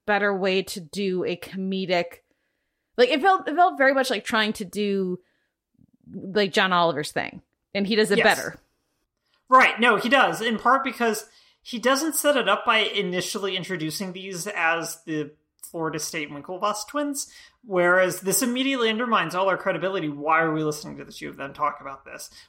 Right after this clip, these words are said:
Speaker 2: Whereas Oliver just, celebrities are going to tell you exactly what I just told you, using oftentimes the exact same language.
Speaker 1: Yeah. Yeah, yeah. So I think that there, you know, it, this is a, maybe a, a, a,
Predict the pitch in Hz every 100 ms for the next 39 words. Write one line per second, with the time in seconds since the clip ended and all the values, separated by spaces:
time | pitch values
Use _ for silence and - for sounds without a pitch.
0 | - 170 156 151 151 - - _ _ -
1 | 180 180 180 170 160 156 - - _ _
2 | - 226 220 247 254 226 233 233 - -
3 | 277 262 214 196 202 202 160 202 202 196
4 | 185 180 160 156 - 175 165 - 135 -
5 | 180 202 233 233 226 - _ - 254 277
6 | 277 220 196 170 160 - - _ _ 180
7 | 185 175 156 151 135 - 139 143 151 160
8 | - - - - - _ 185 180 - 208
9 | - 208 202 190 180 - - - _ -
10 | 269 262 277 294 254 247 240 247 220 196
11 | 214 139 175 _ 254 262 - _ _ _
12 | _ 277 285 285 254 247 208 226 233 220
13 | 202 185 131 175 143 95 175